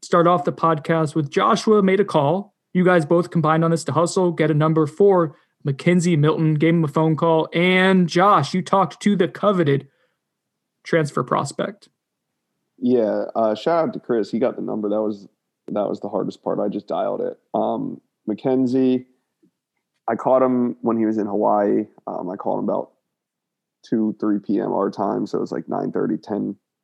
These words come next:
Speaker 2: A M his time. Um, he didn't wanna talk about anything pertaining to any schools.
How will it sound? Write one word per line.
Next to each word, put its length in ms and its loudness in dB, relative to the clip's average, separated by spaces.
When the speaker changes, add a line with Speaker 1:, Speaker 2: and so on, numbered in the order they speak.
Speaker 2:
A 40 -6
M 280 -6
his 220 -2
time. 360 -2
Um, 320 -6
he 80 0
didn't 100 2
wanna 180 2
talk 280 0
about 180 2
anything 680 0
pertaining 500 -4
to 120 -4
any 160 -4
schools. 600 -8